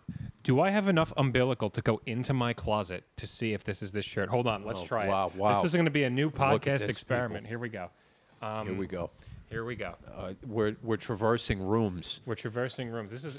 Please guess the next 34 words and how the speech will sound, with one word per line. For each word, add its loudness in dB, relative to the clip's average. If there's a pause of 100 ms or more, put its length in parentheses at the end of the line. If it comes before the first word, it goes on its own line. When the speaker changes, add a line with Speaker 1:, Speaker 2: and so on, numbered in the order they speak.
Speaker 1:
is -10
this -12
becoming -6
a -6
remote -8
segment? -6
If 0
I 6
pull -2
the -2
interface -2
off -2
the -8
shelf, -8
by 4
the 2
way, 4
I 4
think 2
I'm 0
gonna 2
leave 2
all 4
this -4
in. -6
I'm -6
not -2
even -4
gonna -2
take -4
it -4
out -8
in -14
post. -10